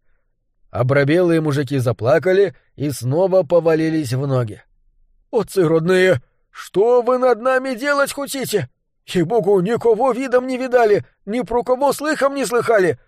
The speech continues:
С нами уже повстречались Степан Герасимович да Ваня Тяжелый.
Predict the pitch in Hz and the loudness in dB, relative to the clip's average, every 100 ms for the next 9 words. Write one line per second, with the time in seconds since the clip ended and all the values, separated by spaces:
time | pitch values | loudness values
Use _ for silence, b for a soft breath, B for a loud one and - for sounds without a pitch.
0 | _ _ - 113 131 208 233 240 240 185 | _ _ -14 -6 -2 0 -2 -6 -8 -6
1 | 233 247 254 208 - 247 202 240 254 254 | -6 -6 -6 -6 -8 -10 -10 -2 0 2
2 | 247 240 180 233 196 240 220 226 220 247 | -2 -4 -10 -10 -2 -2 -2 0 2 4
3 | 247 240 - 247 247 233 170 214 240 247 | 4 2 -2 -4 -4 -4 -2 2 4 4
4 | 262 247 240 220 247 196 240 226 202 170 | 2 0 -2 -4 -4 -6 2 4 4 2